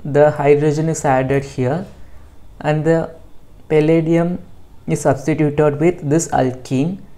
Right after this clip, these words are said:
Here already the palladium is substituted, here hydrogen is added and it is added to this alkene, alkyne, forming this alkene which is cis position. After that,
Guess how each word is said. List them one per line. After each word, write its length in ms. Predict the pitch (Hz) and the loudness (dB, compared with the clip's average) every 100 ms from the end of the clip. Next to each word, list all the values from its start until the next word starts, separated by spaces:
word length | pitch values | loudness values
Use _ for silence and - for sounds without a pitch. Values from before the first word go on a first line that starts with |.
| - - - - - - - - - - - - - - 165 | -20 -20 -20 -20 -20 -20 -20 -20 -20 -20 -20 -20 -20 -14 -8
Here 280 | 147 151 | 0 4
already 420 | 147 147 147 160 165 | 6 4 4 4 4
the 120 | 165 | 2
palladium 460 | 143 135 143 151 | 2 2 2 2
is 80 | 151 | -2
substituted, 720 | 143 127 143 139 131 127 165 | -4 -4 -4 -2 -2 0 -2
here 200 | 160 147 | 2 2
hydrogen 460 | 143 139 156 147 165 | 4 2 2 0 -2
is 100 | 165 | 0
added 400 | 135 127 143 170 | 0 0 0 0
and 180 | 151 139 | -2 -2
it 140 | 135 | -2
is 140 | 151 | -2
added 360 | 156 139 139 147 | 0 0 2 2
to 60 | 143 | 0
this 220 | 156 165 | -2 -2
alkene, 560 | 135 123 - - 139 - - | -4 -4 -6 -8 -8 -8 -4
alkyne, 540 | 139 139 143 131 170 196 - - | -4 -2 -4 -2 -2 -6 -12 -14
forming 520 | - 151 151 160 160 147 | 2 4 4 2 0 -2
this 260 | 180 - - | -2 -4 -4
alkene 640 | 143 135 131 - 143 165 | -2 -2 -4 -4 -2 0
which 180 | 156 139 | -2 -2
is 160 | 160 - | -4 0
cis 220 | 170 165 | -2 -2
position. 680 | - 123 120 117 127 - - - - - | -4 -2 -2 -2 -4 -6 -8 -14 -16 -6
After 360 | 147 151 - 165 | -4 -2 2 2
that, 340 | 143 165 196 | 2 -2 -4